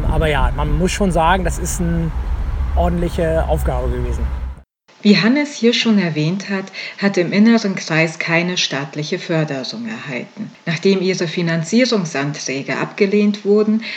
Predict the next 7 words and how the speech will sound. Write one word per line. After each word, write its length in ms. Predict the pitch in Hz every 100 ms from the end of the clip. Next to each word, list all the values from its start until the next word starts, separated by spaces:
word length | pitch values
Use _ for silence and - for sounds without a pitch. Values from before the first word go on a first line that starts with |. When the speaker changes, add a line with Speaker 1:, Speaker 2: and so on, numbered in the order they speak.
| - -
Speaker 2:
haben 220 | 185 180
Claudia 520 | 170 165 202 220 208
und 200 | 190 147
Hannes 320 | 160 175 175
eine 180 | 139 170
Spendenkampagne 1080 | 196 - 175 160 143 143 135 143 143 139 131
gestartet, 680 | - - 135 135 151 170